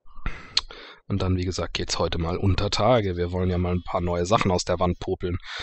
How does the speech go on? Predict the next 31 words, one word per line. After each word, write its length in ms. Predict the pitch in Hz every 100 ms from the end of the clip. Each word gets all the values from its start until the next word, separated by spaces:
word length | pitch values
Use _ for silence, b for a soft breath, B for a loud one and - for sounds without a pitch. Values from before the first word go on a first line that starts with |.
| B
Wenn 140 | - 101
wir 80 | 104
nämlich 200 | 101 104
hier 80 |
beispielsweise 580 | 95 95 - 95 98 95
in 60 | 98
Any 200 | 98 98
einmal 320 | 90 98 95 -
Ohr 180 | 123
eingeben, 320 | 110 101 95 98
dann 120 | 98
seht 140 | 101
ihr, 60 | 117
hm, 300 | 131 147 156
da 80 | 131
gibt's 240 | 156 -
eine 80 | 131
ganze 320 | 127 151 147
Menge 240 | 135 139
mehr 280 | 131 127 120
als 200 | 98 95
die 100 | -
Standard 400 | - 101 98 92 -
Gold, 340 | 101 101 92
Eisen, 400 | 95 98 101 90 B B B B - -
Kohle, 400 | - 107 101 92
Lapis, 540 | 92 98 - 101 -
Diamant, 580 | - 92 90 92 95 92
Redstone 500 | 90 87 - 90 90
und 120 | 85
Emerald. 600 | 95 92 82 85 - -